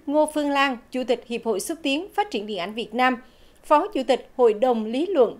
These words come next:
Phê bình Văn học Nghệ thuật Trung ương. Về phía thành phố Đà Nẵng, có Phó Chủ tịch Ủy ban Nhân dân thành phố Nguyễn Thị Anh Thi cùng đại diện các sở ban ngành liên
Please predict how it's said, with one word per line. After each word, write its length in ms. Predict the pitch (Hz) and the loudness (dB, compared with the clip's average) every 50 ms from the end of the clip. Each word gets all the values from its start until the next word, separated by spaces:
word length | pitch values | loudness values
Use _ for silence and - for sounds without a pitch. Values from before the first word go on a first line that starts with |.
| - - | -6 -2
Phê 140 | 311 311 | -2 0
bình 300 | 247 240 247 214 196 190 | 2 2 0 0 -2 -4
Văn 200 | 196 254 262 262 | -4 -2 -2 -2
học 260 | 233 240 226 226 - 208 | 0 0 -2 -2 -2 -4
Nghệ 180 | 214 208 170 | -4 -4 -4
thuật 200 | - 226 226 - - - | -4 -4 -6 -6 -6 -6
Trung 160 | - 269 240 | -6 -4 0
ương. 220 | 226 254 254 240 233 233 - _ _ _ _ _ _ _ _ - | 2 4 4 2 2 -2 -8 _ _ _ _ _ _ _ _ 2
Về 120 | 302 294 | 2 4
phía 280 | 294 302 294 302 349 403 - | 4 2 0 -2 -2 -2 -4
thành 120 | 320 247 214 | -6 -6 -4
phố 160 | - 277 339 | -4 -2 0
Đà 140 | 320 254 202 | 0 0 0
Nẵng, 300 | 220 220 - - 302 320 - _ _ - | 0 -2 -2 -4 -6 -8 -10 _ _ 0
có 180 | 269 285 - | 2 2 2
Phó 300 | 254 - - 269 269 359 | 2 0 0 0 0 0
Chủ 160 | 381 - 277 254 | -2 -4 -4 -2
tịch 220 | - 233 220 - - | -2 -2 -2 -4 -4
Ủy 140 | 220 214 226 | -4 -4 -4
ban 200 | 233 269 269 269 | -4 -4 -4 -4
Nhân 140 | 269 262 233 | -4 -4 -2
dân 240 | 262 247 247 240 | -2 -2 -4 -4
thành 200 | 240 226 214 190 | -6 -8 -10 -8
phố 280 | 180 - 233 233 277 - - - | -4 -2 0 0 0 -2 -2 -4
Nguyễn 160 | 214 202 208 | -4 -4 -2
Thị 120 | 233 202 - | -4 -4 -4
Anh 160 | - 269 262 | -4 -4 -4
Thi 260 | 226 247 262 269 254 233 - - - _ | -2 -2 -2 -2 -2 -4 -8 -16 -16 _
cùng 200 | - 285 269 254 | -2 0 0 2
đại 140 | 247 240 208 | 0 -2 -2
diện 240 | 208 226 214 - - - | -4 -6 -8 -8 -6 -4
các 160 | 320 370 370 | -4 -4 -4
sở 280 | - - - 208 277 | -4 -2 -2 -2 0
ban 200 | 208 214 247 233 | -2 -4 -4 -6
ngành 200 | 226 202 175 170 180 | -6 -8 -8 -8 -8
liên 140 | 220 220 | -8 -10